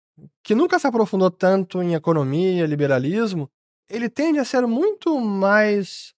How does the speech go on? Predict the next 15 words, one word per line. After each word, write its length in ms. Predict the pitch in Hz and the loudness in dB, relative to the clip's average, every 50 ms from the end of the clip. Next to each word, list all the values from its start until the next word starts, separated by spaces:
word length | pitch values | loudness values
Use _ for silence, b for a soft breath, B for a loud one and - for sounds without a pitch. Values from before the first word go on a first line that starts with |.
| _ _ _ | _ _ _
aberto 640 | 160 175 175 165 156 165 175 196 202 202 190 - 196 | 4 4 4 4 4 4 6 6 4 2 2 2 2
a 60 | 180 | 2
intervenções 1000 | 175 170 175 180 175 170 160 165 160 151 147 - - 160 160 170 170 165 151 151 | 2 2 2 2 2 4 4 4 4 2 0 -2 0 2 2 4 4 2 0 -2
do 120 | 147 143 | -2 -4
Estado, 960 | 139 - - - - 143 143 165 190 202 214 214 202 196 214 214 214 208 202 190 | -4 -6 -6 -6 -2 2 4 6 6 6 4 2 0 -2 -2 -2 0 0 0 0
achando 400 | 170 160 - - 180 175 170 170 | 0 -2 -4 -4 -4 -4 -4 -6
que 500 | - - - 175 175 170 170 165 160 156 | -8 -8 -6 -2 0 0 2 2 2 2
o 40 | |
Estado 340 | 147 - - 165 165 165 160 | 0 0 0 0 0 2 2
regulando, 1040 | 143 156 151 151 143 135 135 151 180 196 202 202 196 196 185 170 165 165 160 156 151 | 0 0 2 2 2 2 4 4 4 2 2 2 0 0 0 0 0 2 2 2 2
interferindo, 920 | 151 156 151 - 160 151 - - 147 147 160 175 185 190 185 170 156 151 | 0 0 0 -2 -2 -2 -2 -4 -2 -2 0 0 0 0 0 0 2 4
vai 240 | 151 156 156 151 147 | 4 4 4 4 0
solucionar 640 | - - 160 156 151 151 - 160 147 143 143 143 | -2 0 0 0 0 0 0 -2 0 0 0 0
os 160 | 143 139 - | 0 -2 -4
problemas, 840 | - - 147 135 131 131 135 151 170 185 196 214 208 208 - - - | -6 -4 -4 -4 -2 -2 0 2 2 2 2 2 0 -2 -2 -6 -14